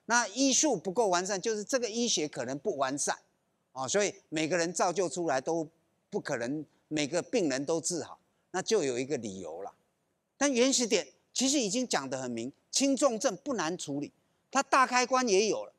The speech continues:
你只要按推，还有给他内外热源，他一定会好。所以我说，如果轻症到重症而不好，最主要的理由，当然我说得很客气、很婉转，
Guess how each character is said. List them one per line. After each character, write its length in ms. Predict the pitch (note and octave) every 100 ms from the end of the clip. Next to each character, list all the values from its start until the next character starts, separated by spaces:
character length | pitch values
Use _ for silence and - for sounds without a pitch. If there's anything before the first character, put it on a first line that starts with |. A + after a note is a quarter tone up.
| _
你 120 | E3
只 100 | G3
要 140 | A3+ A3+
按 240 | G#3+ G#3
推， 240 | F#3 G3+ G3 _
还 120 | - A#3
有 60 |
给 140 | D#3+ D3
他 180 | F3+
内 180 | F#3 F#3+
外 160 | F3+ F3
热 160 | E3+
源， 120 | A2+ G2 _ -
他 140 | A#3
一 60 | G3
定 180 | A3
会 140 | F#3 E3+
好。 120 | A2+ _ _ _ _ _ -
所 140 | A#3+
以 40 |
我 180 | C4 F3+
说， 200 | E3+ A#3 - _
如 380 | F3 G#3 D4 E4+
果 340 | B3 F3+ C#3
轻 420 | C#3 - B3+ C4 B3+
症 220 | C#4 G3
到 200 | A#3 F#3+
重 240 | G#3 G3+
症 200 | F#3 G3+ C#3+
而 120 | D3+
不 160 | E3+ A#3
好， 200 | C3 D#2+ _ _ _ _ _ _
最 140 | - A#3+
主 200 | F3+ F3
要 140 | A3+
的 100 | D#3+
理 140 | B2+ A2
由， 180 | G#2 - _ _ _ _ _ _ _ _ _
当 140 | - G#3+
然 220 | F#3 F#3+
我 240 | C#3 C#3 C3
说 220 | - F#3 F#3
得 120 | D3
很 140 | A#2
客 200 | G#2+ -
气、 240 | C3 D3 A2
很 140 | G#2+
婉 220 | G2 A2+
转， 180 | B2 G2+